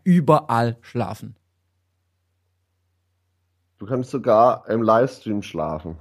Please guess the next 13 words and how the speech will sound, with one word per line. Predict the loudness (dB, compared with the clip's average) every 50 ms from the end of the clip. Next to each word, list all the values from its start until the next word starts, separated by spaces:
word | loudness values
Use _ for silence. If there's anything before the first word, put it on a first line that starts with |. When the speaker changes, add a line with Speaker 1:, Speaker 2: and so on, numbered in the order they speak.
| -10 -6
Speaker 1:
Ja, | -4 -2
Speaker 2:
und | -2 0
dann | -2 -2
Speaker 1:
safe. | 0 0
Speaker 2:
geweckt | 0 0 0 -2 -2 -2 2
werden | 4 4 4 4 2 0
und | 0 0 0 2
dann | 2 2 2 0
singen. | 0 -2 -2 0 0 -2 -2 -6 -12 -20 -20 -20 -20 _ _ _ _ _ _ _ _ _
Weil | _ 0 2 2 2 2 2
Micha | 2 2 2 2 2 2
und | 2 2 0
ich, | 0 0